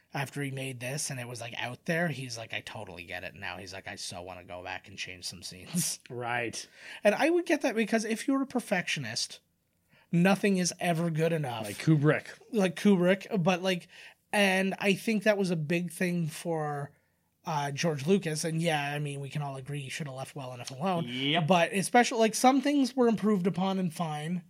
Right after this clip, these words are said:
Speaker 1: Some things were completely unnecessary.
Speaker 2: I
Speaker 1: And
Speaker 2: think
Speaker 1: then
Speaker 2: that
Speaker 1: some
Speaker 2: it had
Speaker 1: things
Speaker 2: to
Speaker 1: he made
Speaker 2: do,
Speaker 1: worse.
Speaker 2: I think it had more to do with money.
Speaker 1: Yeah, I
Speaker 2: I
Speaker 1: don't
Speaker 2: don't think it had anything to do with, uh, "I need to change this," 'cause you don't need to come out with fucking Star Wars again with one extra
Speaker 1: No.
Speaker 2: scene. Like, who fuck, come on.
Speaker 1: No, but it wasn't even, like, one extra scene sometimes. He's just sitting there, he's like,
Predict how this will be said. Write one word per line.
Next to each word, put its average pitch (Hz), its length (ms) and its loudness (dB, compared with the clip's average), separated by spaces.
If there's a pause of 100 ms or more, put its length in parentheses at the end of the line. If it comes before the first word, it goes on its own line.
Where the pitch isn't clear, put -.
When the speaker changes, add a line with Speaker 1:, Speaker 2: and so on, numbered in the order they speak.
(280)
Speaker 1:
Some 214 300 6
things 202 320 2
were 160 140 -4
completely 190 600 0
unnecessary. 165 640 0
Speaker 2:
I 170 100 10
Speaker 1:
And 170 120 10
Speaker 2:
think 180 240 6
Speaker 1:
then 170 160 10
Speaker 2:
that - 20 8
Speaker 1:
some - 0 -
Speaker 2:
it 151 100 8
had 151 160 8
Speaker 1:
things - 20 2
Speaker 2:
to 139 60 4
Speaker 1:
he 170 60 4
made 147 240 8
Speaker 2:
do, 143 60 8
Speaker 1:
worse. 156 140 0
Speaker 2:
I 156 120 6
think 165 200 6
it 156 80 6
had 143 200 4
more 139 200 6
to 131 60 2
do 123 120 2
with 117 120 -2
money. 120 340 -2 (340)
Speaker 1:
Yeah, 254 180 6 (160)
I - 120 2
Speaker 2:
I - 20 8
Speaker 1:
don't 165 120 10
Speaker 2:
don't 175 140 8
think 165 140 6
it 156 60 6
had 151 200 2
anything 190 500 6
to 147 60 2
do 143 260 4
with, 139 440 2
uh, 139 180 2
"I 135 180 0
need 143 220 2
to 139 80 0
change 143 380 0
this," 135 180 -2
'cause 147 220 -2
you 185 80 0
don't 165 140 2
need 135 100 0
to 117 60 -6
come 123 140 -6
out 113 100 -6
with 101 100 -16
fucking 127 240 -4
Star 110 160 -6
Wars 107 160 -8
again 101 240 -8
with 101 120 -10
one 107 200 -8
extra 98 240 -6
Speaker 1:
No. - 20 -4
Speaker 2:
scene. 104 240 -6
Like, 104 160 -6
who - 140 -14
fuck, 156 320 -8
come 147 120 -4
on. 104 220 -4
Speaker 1:
No, 233 140 10
but 240 100 10
it 247 80 10
wasn't 302 280 6
even, 262 200 6
like, 208 220 4
one 202 160 4
extra 202 260 2
scene 185 260 0
sometimes. 165 480 0
He's 156 220 -2
just 175 220 0
sitting 196 240 0
there, 185 140 4
he's 165 240 -2
like, 160 320 -2